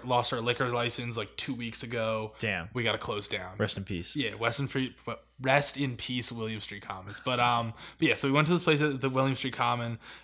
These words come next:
Speaker 1: and, uh, I just kinda sat down, and, like, they gave their whole, like, PowerPoint pitch,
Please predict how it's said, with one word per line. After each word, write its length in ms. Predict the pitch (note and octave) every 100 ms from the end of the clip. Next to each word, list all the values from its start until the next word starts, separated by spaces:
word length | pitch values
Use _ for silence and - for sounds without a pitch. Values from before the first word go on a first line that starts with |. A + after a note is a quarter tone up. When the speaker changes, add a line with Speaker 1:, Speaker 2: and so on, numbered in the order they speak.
| _ _
Speaker 1:
and, 460 | B2+ A#2+ A#2 A#2 A2+ -
uh, 460 | A#2 A#2 A2+ A2+
I 100 | A#2+ B2+
just 100 | -
kinda 120 | B2
sat 280 | - A#2 -
down, 480 | D3+ D3+ D3+ D3 C3+
and, 180 | A#2+
like, 300 | A#2+ A#2 A2+ - - -
they 100 | C3+
gave 220 | D3+ C#3+
their 100 | D3
whole, 380 | A#2+ D3 C#3+ C3+
like, 320 | A2+ A#2 -
PowerPoint 540 | - C3 A#2+ C3 A#2+
pitch, 440 | - B2 A#2 -